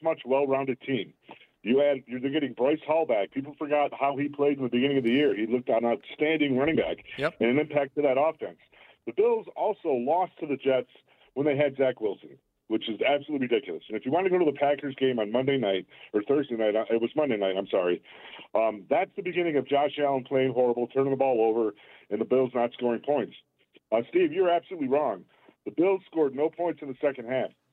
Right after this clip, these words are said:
Speaker 1: and they were absolutely trounced in the second half by the Packers. And if you remember, Green Bay ran the ball in the first half, and basically it appeared to be giving the game away to Buffalo.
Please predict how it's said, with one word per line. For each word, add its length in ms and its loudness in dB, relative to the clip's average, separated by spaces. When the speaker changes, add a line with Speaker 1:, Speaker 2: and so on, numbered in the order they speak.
Speaker 1:
and 100 0
they 80 2
were 80 4
absolutely 480 -2
trounced 320 -2
in 60 -8
the 120 -2
second 320 0
half 300 2
by 140 2
the 80 -4
Packers. 420 -4
And 240 0
if 160 0
you 100 0
remember, 400 2
Green 200 -2
Bay 120 2
ran 280 2
the 60 0
ball 160 2
in 40 -2
the 120 -4
first 240 -2
half, 220 0
and 100 -14
basically 360 0
it 60 2
appeared 300 0
to 60 -4
be 100 -2
giving 220 0
the 60 -2
game 240 0
away 160 2
to 60 0
Buffalo. 440 -4